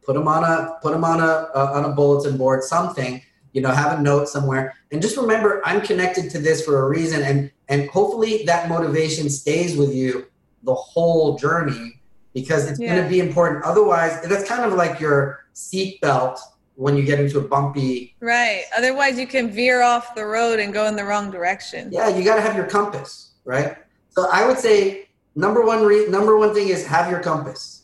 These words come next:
Speaker 2: All right. That's a good answer. It's very good. I did not see that one coming, but now that
Speaker 1: <laughs>
Speaker 2: you said it, I'm thinking, "Wow, that is so true."
Speaker 1: I mean, without motivation, what do you have, right?
Speaker 2: A hundred percent. That's <laughs> the,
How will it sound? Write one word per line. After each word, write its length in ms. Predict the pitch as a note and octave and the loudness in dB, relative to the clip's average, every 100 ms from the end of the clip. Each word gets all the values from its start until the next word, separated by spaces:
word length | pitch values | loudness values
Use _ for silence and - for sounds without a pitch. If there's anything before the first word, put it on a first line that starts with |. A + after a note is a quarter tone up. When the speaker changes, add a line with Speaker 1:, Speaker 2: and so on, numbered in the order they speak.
| - | -6
Speaker 2:
All 220 | G3 G3 | -2 0
right. 260 | F#3+ F#3 | -2 -2
That's 200 | F3+ B3+ | -2 -2
a 60 | G#4+ | -2
good 260 | C4 D4 B3+ | -2 0 2
answer. 600 | A#3 D4 - F3+ D#3+ G3+ | 2 -2 -4 -4 -4 -6
It's 120 | - | -14
very 340 | G#3+ A#3+ C4+ A#3 | -4 0 2 0
good. 560 | G3+ F#3 E3 D#3+ C4 - - | -2 -4 -6 -10 -14 -8 -2
I 100 | G#3 | 0
did 100 | A#3+ | 2
not 280 | B3+ D4 D4+ | 2 0 -2
see 160 | D4+ | -4
that 200 | D4 C#4+ | 0 0
one 140 | C4+ B3+ | 0 -4
coming, 400 | B3+ C4+ A#3 G3 | -2 0 0 2
but 200 | G3+ - | 2 2
now 240 | F#3 A3 B3 | 2 2 2
that 220 | C4 B3+ | 0 -2
Speaker 1:
<laughs> 40 | |
Speaker 2:
you 60 | A#3+ | -6
said 300 | - A#3 B3 | -6 0 2
it, 200 | D#4 F4 - - - | 2 -2 -4 -20 -4
I'm 200 | A3+ B3+ B3 B3 | 2 2 2 0
thinking, 520 | C4 C4 C#4 B3 G#3 | 0 0 -2 -2 2
"Wow, 320 | B3+ B3 G#3 | 2 4 2
that 220 | G3 A#3+ | 2 2
is 160 | C4 B3+ | 2 -2
so 440 | - B3+ A#3+ B3 | -2 0 2 2
true." 240 | B3 - A3+ | 2 0 0
Speaker 1:
I 100 | G3 | 2
mean, 100 | G3 | 4
without 360 | G3+ G#3+ - G3+ | 4 4 4 4
motivation, 720 | G#3 G3 F#3+ G#3 G#3 E3 D3 | 4 4 4 4 2 0 0
what 160 | D#3 | -2
do 80 | D#3 | 0
you 100 | C#3+ | 0
have, 240 | C3+ - - | 0 -4 -12
right? 160 | - A2+ | -14 -6
Speaker 2:
A 180 | - A#3+ | 0 2
hundred 540 | B3 - G4+ D#4 D#4+ - | 2 0 0 2 0 0
percent. 580 | D4 C4+ D#4+ A3 - - | -4 2 2 2 -2 0
That's 240 | B3+ B3+ | 0 0
<laughs> 200 | C4 D4 | -6 -6
the, 180 | F4 D#4+ | -4 -4